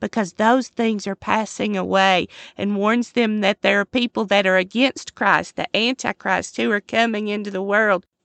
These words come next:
and then just exhorts them to, again, to remember what they've heard from those who were with Jesus. And so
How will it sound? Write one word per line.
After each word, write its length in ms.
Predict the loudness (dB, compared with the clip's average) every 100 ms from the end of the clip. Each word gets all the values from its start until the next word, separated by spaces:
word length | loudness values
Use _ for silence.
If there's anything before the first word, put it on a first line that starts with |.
| _
and 200 | 0 4
then 160 | 4 4
just 280 | 2 -2 -2
exhorts 540 | -6 -2 0 0 -2
them 260 | 0 2 2
to, 260 | 0 -2 -4 _ -4
again, 460 | -2 -2 0 0 0
to 140 | -2
remember 760 | 0 0 0 0 0 0 0 -2
what 280 | 2 0 0
they've 220 | -2 -2
heard 320 | 0 0 0
from 200 | -2 -4
those 260 | -2 -2 -2
who 100 | -2
were 120 | 0
with 180 | -2 -4
Jesus. 420 | -2 -2 -2 -6
And 180 | -2 0
so 140 | 0